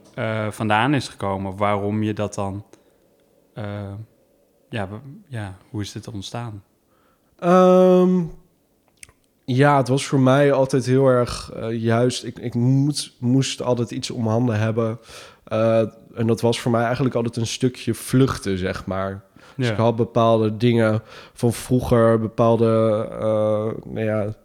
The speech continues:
Speaker 2: trauma's, eh, psychische problemen, dingen die er, eh, gebeurd zijn, zeg maar.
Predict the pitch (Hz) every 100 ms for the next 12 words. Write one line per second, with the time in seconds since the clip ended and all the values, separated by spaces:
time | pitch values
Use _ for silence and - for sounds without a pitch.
0 | _ - 123 120 120 117 113 113 - -
1 | - - 107 107 107 107 107 107 107 _
2 | - - - 127 123 120 - 120 120 123
3 | 123 127 117 123 123 120 120 - - -
4 | - - 120 123 120 123 101 - - -
5 | 135 135 139 104 135 123 139 139 165 143
6 | 147 151 - 147 147